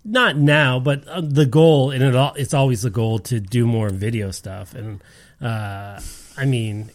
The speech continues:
if I did, I would think about it. Like, I don't know.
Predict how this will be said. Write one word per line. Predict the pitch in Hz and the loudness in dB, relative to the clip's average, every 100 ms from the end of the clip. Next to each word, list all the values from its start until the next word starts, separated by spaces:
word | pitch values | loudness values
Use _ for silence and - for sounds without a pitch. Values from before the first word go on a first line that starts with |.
| - | -6
if | 160 | -4
I | 143 | -2
did, | 117 135 233 196 160 | 0 2 2 2 -2
I | 165 | -2
would | 156 139 | -2 -2
think | - 269 330 | 0 0 2
about | 131 113 104 | 0 0 -2
it. | 127 - | -4 -4
Like, | 180 135 123 - - - | -4 -2 -4 -10 -20 -10
I | 170 | -6
don't | 135 | -4
know. | 110 123 | -4 -6